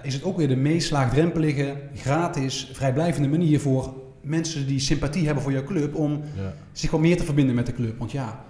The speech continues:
Speaker 1: een, een video bekijken of, zeg maar, een like uitdelen op Facebook aan de P S V-pagina, ja, dat is zo gedaan. Alleen vanuit die like kun je als P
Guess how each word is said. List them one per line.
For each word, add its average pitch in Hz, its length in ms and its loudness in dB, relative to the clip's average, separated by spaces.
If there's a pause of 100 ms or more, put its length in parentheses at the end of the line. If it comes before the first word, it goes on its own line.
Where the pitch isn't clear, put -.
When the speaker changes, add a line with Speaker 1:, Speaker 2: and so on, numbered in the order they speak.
(220)
Speaker 1:
een, 120 320 -4
een 117 160 -2
video 147 280 2
bekijken 123 420 -2
of, 120 120 -10
zeg 127 160 -6
maar, 123 140 -6
een 117 180 2
like 143 220 2
uitdelen 127 340 2
op 120 60 -6
Facebook 135 460 0
aan 123 260 -4
de 113 60 -4
P 123 200 -2
S - 40 -6
V-pagina, 113 540 -4
ja, 120 280 -8
dat 107 100 -10
is 107 80 -6
zo 117 120 0
gedaan. 127 360 0 (500)
Alleen 127 160 -2
vanuit 123 200 0
die 131 120 -2
like 156 300 2 (180)
kun 127 120 -4
je 117 160 -2
als 120 180 -6
P - 60 -6